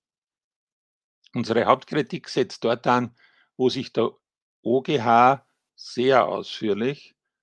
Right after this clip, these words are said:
mit der Frage der Anwendung von E-U-Recht, äh, auseinandersetzt und insbesondere eben folgende, äh, Grundlagen prüft, nämlich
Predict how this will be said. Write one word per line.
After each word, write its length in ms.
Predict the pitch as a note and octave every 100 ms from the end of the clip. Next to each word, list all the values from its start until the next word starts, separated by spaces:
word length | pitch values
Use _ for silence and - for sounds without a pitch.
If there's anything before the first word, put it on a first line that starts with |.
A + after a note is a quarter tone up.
| _ _
mit 300 | - B2 A#2+
der 360 | B2+ A#2+ A#2+ A#2
Frage 920 | _ - F#2+ G2 A2 A#2 A#2 A#2 A#2 -
der 400 | - G#2 G#2+ G#2+
Anwendung 640 | A#2+ G2 A#2+ G#2+ G#2 A2+ A2
von 240 | - G#2+ G2
E-U-Recht, 1300 | G#2+ G2+ - C#3 B2 _ - F#2+ B2 D#3 - - - _ _ _ _ _ -
äh, 560 | A#2 A#2 A#2+ B2 B2+ - _ _
auseinandersetzt 920 | - - G2 F#2+ B2 C3 C3+ C3 - B2+
und 140 | A2+
insbesondere 1160 | B2 C3+ - A2+ - E2 G#2+ A#2+ B2 A#2+ A#2+ - _ _ _ _
eben 380 | G#2+ G2+ A2 G#2+ _ _ _ _ _
folgende, 1000 | - A2 G#2+ A#2+ A2+ G2+ G#2+ G#2+ G#2 F#2 _ _ _ _ -
äh, 460 | F#2+ F#2+ F#2+ G#2 G2 _ _ _ _ _ _
Grundlagen 680 | B2 D3 C#3 B2 G2 G2+ G2+
prüft, 640 | G#2+ C#3+ F#3+ - - _ _ _ _ _ _
nämlich 440 | - A#2 A#2+ G2+